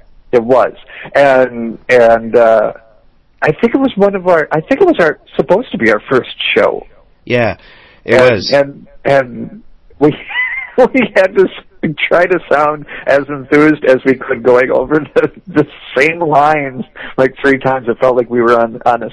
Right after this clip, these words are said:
Speaker 1: set. <laughs> And we had to do that. It never,
Speaker 2: Yeah.
Speaker 1: it never did make it, did it?
Speaker 2: No. <laughs> It's
Speaker 1: No.
Speaker 2: gone. I don't
Speaker 1: Yeah.
Speaker 2: even know what
Speaker 1: A lost
Speaker 2: happened to it.
Speaker 1: episode.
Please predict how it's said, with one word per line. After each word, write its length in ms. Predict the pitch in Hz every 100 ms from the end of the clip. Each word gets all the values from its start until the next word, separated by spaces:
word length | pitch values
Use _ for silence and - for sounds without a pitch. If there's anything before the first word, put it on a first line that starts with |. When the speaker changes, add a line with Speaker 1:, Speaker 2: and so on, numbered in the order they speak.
| -
Speaker 1:
set. 220 | 123 110 _
<laughs> 60 | _ - -
And 100 | 180 156
we 80 | 175 -
had 160 | 151
to 80 | -
do 220 | 127 127 139
that. 260 | 135 117 - _ - - -
It 120 | 143
never, 220 | 165 -
Speaker 2:
Yeah. 80 | 202
Speaker 1:
it 80 | 151
never 240 | 160 165 156
did 200 | 160 135
make 220 | 135 135
it, 140 | 117
did 140 | 113 110
it? 180 | - - _ _ _ -
Speaker 2:
No. 280 | 110 107 87 -
<laughs> 220 | - - 170
It's 160 | 151
Speaker 1:
No. 100 | 113
Speaker 2:
gone. 360 | - 101 110 87 - - - -
I 120 | 117
don't 100 | 147
Speaker 1:
Yeah. 100 | 135
Speaker 2:
even 120 | 117
know 60 | 113
what 100 | 113
Speaker 1:
A 40 |
lost 120 | 131 117
Speaker 2:
happened 180 | 117 110
to 160 | 104
it. 60 | 101
Speaker 1:
episode. 360 | - 117 160